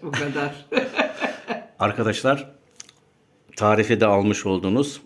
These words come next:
Speaker 2: Şu anda tam vakti çalı çileğinin toplama vakti. Şeker hastaları için birebir.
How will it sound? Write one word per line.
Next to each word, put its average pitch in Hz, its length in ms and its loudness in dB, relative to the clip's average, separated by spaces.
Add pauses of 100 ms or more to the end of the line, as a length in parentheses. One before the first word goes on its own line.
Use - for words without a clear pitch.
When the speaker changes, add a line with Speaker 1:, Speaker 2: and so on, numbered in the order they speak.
(360)
Speaker 2:
Şu - 200 -2
anda 101 260 2
tam 104 320 0
vakti 92 300 -2
çalı 92 300 -6
çileğinin 87 460 -2
toplama 98 600 -6 (380)
vakti. - 360 -4 (160)
Şeker 98 360 -2
hastaları 95 460 -2
için 98 260 -4
birebir. 92 400 -2